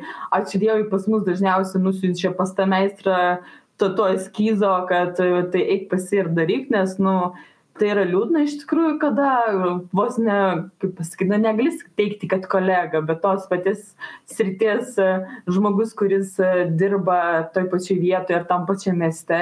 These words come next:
ir iš jo vogti darbą arba klientą, nu, tai yra man kvaila.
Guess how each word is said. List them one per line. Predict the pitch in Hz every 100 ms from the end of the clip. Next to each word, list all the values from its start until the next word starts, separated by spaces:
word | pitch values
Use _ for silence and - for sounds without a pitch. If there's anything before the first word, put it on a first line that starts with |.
| 196
ir | 190 170 156 165
iš | 170 -
jo | 180
vogti | 170 160 - 165 160
darbą | 160 180 185 170
arba | 165 165 190
klientą, | - 180 175 170 196 202
nu, | 208 190
tai | 196 190
yra | 190 190 - - - _ _
man | 196 196 190 190
kvaila. | 175 165 175 247 339